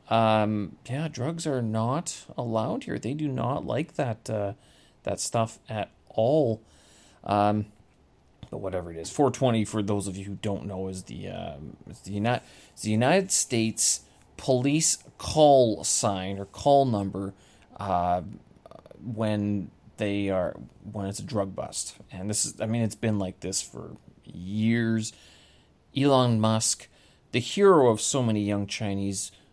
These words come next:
uh, people, uh, he tweets about this quite a bit. Um, one of the, <laughs> he's currently trying to take over Twitter, uh, and he's joked about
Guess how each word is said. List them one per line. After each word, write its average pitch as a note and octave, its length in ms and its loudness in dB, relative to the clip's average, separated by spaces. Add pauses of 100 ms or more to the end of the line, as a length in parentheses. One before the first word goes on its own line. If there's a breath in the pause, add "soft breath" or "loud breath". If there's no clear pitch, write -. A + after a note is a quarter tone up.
(120)
uh, F#2+ 160 -6
people, G#2 460 0 (360 loud breath)
uh, E2 260 -4
he A#2 140 -2
tweets A2+ 400 -4
about G2 300 -2
this G2 180 -4
quite G2 280 -4
a - 20 -6
bit. A#2 300 0 (420 loud breath)
Um, F2+ 540 -4
one G2+ 200 -2
of G2 140 -2
the, F#2+ 120 -8 (220)
<laughs> - 220 -20
he's - 640 -4
currently A#2 380 -2
trying A2 240 0
to - 40 -10
take A#2 200 0
over G#2 240 0
Twitter, C3 440 2 (480 loud breath)
uh, F2+ 220 -2
and G#2+ 100 0
he's G#2+ 220 2
joked A2+ 400 0
about G2 360 0